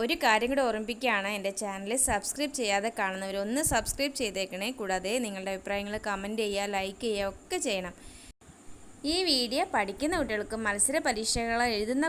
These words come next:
കുട്ടികൾക്കും ഒക്കെ ഉപകാരപ്രദമാകുന്ന ഒരു വീഡിയോ ആണ് കേട്ടോ. അപ്പോൾ തുടങ്ങിയാലോ? ആദ്യമായിട്ട് ഒരു ക്വസ്റ്റ്യൻ ചോദിക്കുകയാണ്,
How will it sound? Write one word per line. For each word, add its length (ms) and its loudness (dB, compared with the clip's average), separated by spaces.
കുട്ടികൾക്കും 460 -4
ഒക്കെ 280 0
ഉപകാരപ്രദമാകുന്ന 920 0
ഒരു 120 -4
വീഡിയോ 300 -2
ആണ് 160 -6
കേട്ടോ. 180 0
അപ്പോൾ 140 0
തുടങ്ങിയാലോ? 480 4
ആദ്യമായിട്ട് 440 4
ഒരു 120 -2
ക്വസ്റ്റ്യൻ 340 -2
ചോദിക്കുകയാണ്, 440 0